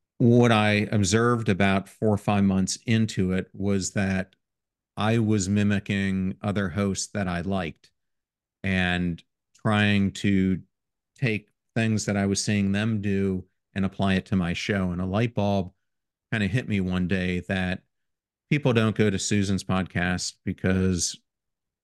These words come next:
ultimately you have President Obama on the show.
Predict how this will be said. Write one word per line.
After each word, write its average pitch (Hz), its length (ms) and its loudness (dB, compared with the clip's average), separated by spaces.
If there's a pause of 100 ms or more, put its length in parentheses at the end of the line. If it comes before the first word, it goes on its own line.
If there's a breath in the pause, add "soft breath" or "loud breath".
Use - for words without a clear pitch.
(840)
ultimately 101 640 2
you 92 220 0
have 90 520 -4 (920)
President 104 380 0
Obama 92 420 -2
on 85 220 -4
the 85 80 -10
show. 85 480 -6